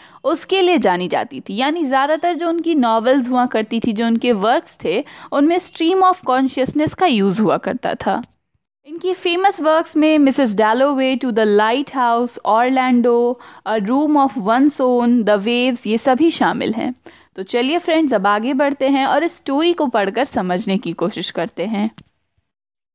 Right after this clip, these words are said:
तो फ्रेंड्स, ये जो नॉवेल है, ये तीन हिस्से में बांटा गया है। पहले हिस्से का नाम है The Window, दूसरे पार्ट का नाम है Time Passes और जो लास्ट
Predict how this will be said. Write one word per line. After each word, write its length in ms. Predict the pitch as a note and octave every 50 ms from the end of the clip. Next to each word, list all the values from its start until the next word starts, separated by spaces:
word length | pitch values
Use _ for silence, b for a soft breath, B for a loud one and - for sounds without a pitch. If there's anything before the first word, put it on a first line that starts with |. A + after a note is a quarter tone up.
| _ _ _ _ _ _
तो 60 | F4+
फ्रेंड्स, 320 | F#4 - G4 G#4 G#4 G4+ -
ये 100 | G4 G4
जो 140 | F4+ G4+ G4+
नॉवेल 520 | F#4+ D#4+ C#4+ C4+ C#4 C#4 C#4+ F4 F#4 F#4
है, 220 | E4 D4+ D#4+ D#4+ E4
ये 200 | D4 D4 F4 F4+
तीन 400 | F4 - - D4 D#4+ F4+ F#4+ E4+
हिस्से 400 | B3+ C#4 C4 - - - D#4 D#4+
में 180 | E4 F4+ - A#3+
बांटा 340 | G#3 F#3+ E3+ F3 - G3 F#3+
गया 260 | F3+ - - C3 G#2+
है। 280 | G#3 A3+ G3+ G#3 A3 A#3+ B B B B B B -
पहले 320 | C#4 D4+ E4 F4 F#4 G#4
हिस्से 340 | G#4+ G4 G4 F#4 - - F#4
का 180 | - - F4+ F4
नाम 380 | D#4 C#4 C#4 C#4 D4+ E4+ E4+
है 340 | C#4+ C4+ A3 G3+ G#3+ C#4 E4 _ _ _ _ _ _ _ _ _ _ _ _ G3
The 160 | F#3 A#3+ A#3+ G#3+
Window, 600 | G3 B3+ D#4 F4+ F#4+ D4 C4 A3+ G#3 G#3+ C#4+ E4 b b b b b _
दूसरे 380 | G#3+ B3 D#4+ F4 E4+ F#4 G4+ G4
पार्ट 340 | G4 F4+ F4 F4 F4+ F4+
का 120 | - F4+ F4
नाम 300 | E4+ F4 F4 F4 E4+ D#4+
है 120 | F4 E4+ E4 - - -
Time 300 | C#4+ D4 D#4+ F4+ F#4 E4+ - -
Passes 500 | A#3 G#3+ G#3 - - F3+ F3 A3+ C4 - B B B B B
और 140 | C4+ D4+
जो 120 | C#4 F4+ F4+
लास्ट 500 | D#4 C#4+ C#4 C#4 D4+ F4 F#4+ - -